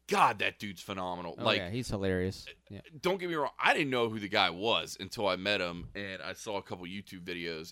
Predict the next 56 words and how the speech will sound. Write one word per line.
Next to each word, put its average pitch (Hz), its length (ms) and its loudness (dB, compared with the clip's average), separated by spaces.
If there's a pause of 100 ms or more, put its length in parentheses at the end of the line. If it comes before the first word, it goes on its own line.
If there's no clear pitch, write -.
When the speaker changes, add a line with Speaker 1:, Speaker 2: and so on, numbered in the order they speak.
Speaker 1:
and 98 160 -6
then 98 120 -10
see 131 240 -6
him 143 100 -6
in 120 180 -6
person 113 560 -6
and 95 160 -6
watching 95 400 -4
him 107 180 -8
do 98 180 -10
his 98 180 -8
concert 104 540 -6
in 123 120 -10
person 123 500 -8 (460)
blew 113 600 -4
my 92 460 -6
mind. 90 640 -6
So - 120 -8
you 92 140 -8
definitely 110 400 -2
wanna 101 140 -6
do 95 160 -10
that 98 200 0
because - 180 -16
I 95 80 -6
think 104 200 -14
that's 95 160 -6
part 101 240 -4
of 87 80 -6
the 85 80 -16
thing 101 240 -14
they're 92 100 -14
doing 90 220 -8
Speaker 2:
Right. 85 120 -8
Speaker 1:
is 76 120 -14
the 71 100 -6
after 87 320 -4
party 95 300 -4
with 92 140 -10
him. 104 280 -6 (280)
Speaker 2:
And 127 120 -4
then, 120 160 0
Speaker 1:
Uh, 117 240 2
Speaker 2:
uh, - 20 6
Walter 131 300 6
Day, 123 340 4
Billy 123 240 2
Mitchell, 110 320 0
Speaker 1:
yeah, 95 440 4 (140)
like 98 200 2
Speaker 2:
uh, 110 220 -4
Brian 123 440 0
Colin, 117 600 -2
uh, 107 260 2
from, 107 340 -4
uh, 95 440 -4